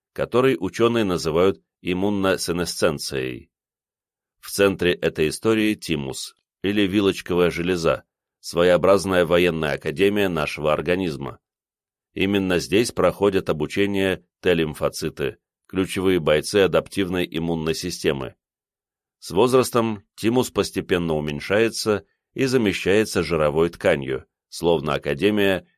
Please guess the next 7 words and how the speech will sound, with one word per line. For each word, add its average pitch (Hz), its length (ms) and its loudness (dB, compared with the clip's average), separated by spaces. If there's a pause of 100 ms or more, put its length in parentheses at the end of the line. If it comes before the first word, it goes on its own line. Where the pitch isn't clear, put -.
которая 110 420 4
принимает 90 600 0
все - 240 -4
меньше 78 380 -4
курсантов. - 800 -4 (760)
Кроме 76 300 0
того, 92 380 2